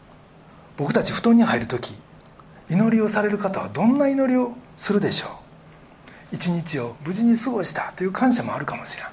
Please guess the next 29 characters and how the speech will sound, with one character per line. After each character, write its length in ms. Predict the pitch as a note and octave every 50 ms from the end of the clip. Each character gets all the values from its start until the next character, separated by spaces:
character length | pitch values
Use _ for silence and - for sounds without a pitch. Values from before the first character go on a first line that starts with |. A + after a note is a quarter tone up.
| - - - - -
れ 80 | G3 G#3
ん。 20 |
い 40 | G#3+
や 80 | - -
い 60 | -
や、 120 | - G3+
あ 40 | G#3+
ん 100 | A3+ A#3+
な 80 | B3+ B3+
こ 100 | C4 B3+
と 100 | B3+ A#3
あ 100 | G#3 G3+
っ 100 | G3+ -
た、 80 | A3+
喧 260 | A3 - C4+ C#4 B3+
嘩 140 | - C#4 B3+
し 100 | - -
た、 240 | - - A#2 - - - - - - - - - - - -
あ 100 | - G#3
ん 100 | A#3 B3
な 100 | B3+ B3+
失 200 | B3 - - -
敗 160 | G3 F#3 F#3+
し 80 | F#3
た、 280 | - - F#3+ F3 - - - - - - - - - -
あ 100 | - E3+
る 100 | G#3+ A#3
い 80 | G#3+ E3+
は 220 | D3+ C3+ - -